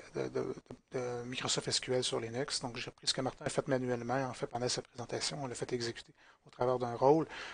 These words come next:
Je l'ai rendu disponible. Il est disponible aussi sur Galaxy. Si vous cherchez sur Galaxy, vous allez le trouver. Sinon, il est sur GitHub. En fait, euh, c'est basé, c'est un fork que j'ai fait de, d'un de mes collègues, euh, pour lequel, euh, ses travaux dataient un petit peu.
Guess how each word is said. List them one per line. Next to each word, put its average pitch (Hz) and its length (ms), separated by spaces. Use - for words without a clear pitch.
Je - 80
l'ai 135 60
rendu 139 280
disponible. 143 760
Il 131 80
est 135 40
disponible 147 400
aussi 139 200
sur 135 160
Galaxy. 131 460
Si - 140
vous - 100
cherchez - 320
sur 143 180
Galaxy, 131 400
vous 139 140
allez 127 140
le 117 60
trouver. 127 320
Sinon, 139 280
il 139 60
est - 20
sur 127 240
GitHub. 143 500
En 139 100
fait, 160 300
euh, 135 180
c'est 147 180
basé, 139 320
c'est - 140
un 143 100
fork - 280
que 147 100
j'ai 131 140
fait 151 280
de, 123 320
d'un 131 100
de 143 60
mes 135 120
collègues, 139 640
euh, 120 220
pour 139 160
lequel, 143 420
euh, 120 540
ses - 200
travaux 131 300
dataient 143 300
un 139 100
petit - 140
peu. - 180